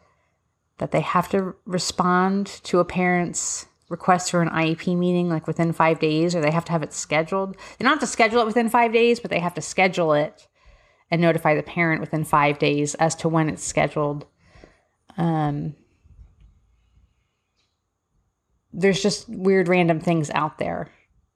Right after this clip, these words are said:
And I suppose it, yeah, I suppose we could get everybody on the same page and have the regs, but other than my <laughs> Facebook group,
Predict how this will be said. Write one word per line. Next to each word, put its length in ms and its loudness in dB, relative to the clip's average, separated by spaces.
And 120 -6
I 60 0
suppose 800 0
it, 140 -2
yeah, 320 2
I 80 4
suppose 400 2
we 80 2
could 480 2
get 140 4
everybody 360 2
on 100 0
the 40 -4
same 240 -4
page 300 0
and 80 -4
have 420 -4
the 80 -4
regs, 540 0
but 380 2
other 340 4
than 640 2
my 240 -2
<laughs> 160 -6
Facebook 480 0
group, 480 0